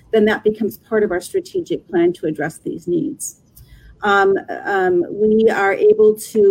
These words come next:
pull mapping and demographics, um, down to the block group level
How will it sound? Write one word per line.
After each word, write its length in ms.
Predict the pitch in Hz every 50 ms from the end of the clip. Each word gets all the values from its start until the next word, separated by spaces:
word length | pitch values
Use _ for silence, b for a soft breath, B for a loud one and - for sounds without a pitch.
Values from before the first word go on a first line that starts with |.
| 190 - -
pull 220 | - 220 220 415 392
mapping 640 | 381 202 392 392 392 - - 403 - - 466 - -
and 160 | 359 370 311
demographics, 1000 | 392 - 190 190 180 185 190 190 190 185 - - 208 180 - - - - - - b b b b b b b b
um, 420 | 196 190 180 185 180 180 180 180 - - -
down 240 | 190 202 190 214 214
to 80 | - - 185
the 40 |
block 340 | 160 - 185 185 185 - -
group 200 | - 220 214 - 208
level 600 | 208 214 214 202 214 208 208 214 208 202 -